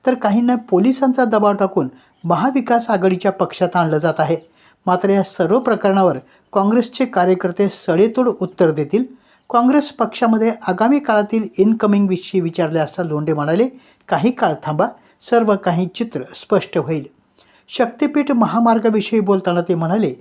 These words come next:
हा शक्तीपीठ महामार्ग उभारण्याचा घाट हा केवळ अदानींची तिजोरी भरण्यासाठी केलेला खटाटोप आहे. या महामार्गाच्या कामासाठी सव्वा लाख वृक्षतोड होणार असून या सर्व प्रक्रियेत कोणाला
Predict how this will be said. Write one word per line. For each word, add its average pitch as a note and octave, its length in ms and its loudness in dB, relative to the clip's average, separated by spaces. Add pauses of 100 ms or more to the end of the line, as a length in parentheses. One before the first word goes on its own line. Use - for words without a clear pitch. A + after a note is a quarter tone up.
(280)
हा B3 180 -2
शक्तीपीठ C4+ 720 -4
महामार्ग G#3+ 520 2
उभारण्याचा F#3 640 0 (120)
घाट F#3 180 0 (260)
हा - 140 -10
केवळ E3 340 0 (400)
अदानींची B3+ 640 2
तिजोरी A3 500 2
भरण्यासाठी F3+ 600 -2
केलेला E3+ 480 -2
खटाटोप D3 440 -4
आहे. C#3+ 160 -6 (1000)
या C4 160 2
महामार्गाच्या G#3 720 2
कामासाठी D#3 560 -2 (380)
सव्वा A#3+ 340 2
लाख A#3 360 2
वृक्षतोड G3 640 -2
होणार D#3+ 240 -2
असून G3 280 0 (360)
या A3 80 4
सर्व A3 360 0
प्रक्रियेत G3 420 0 (340)
कोणाला A#3 360 4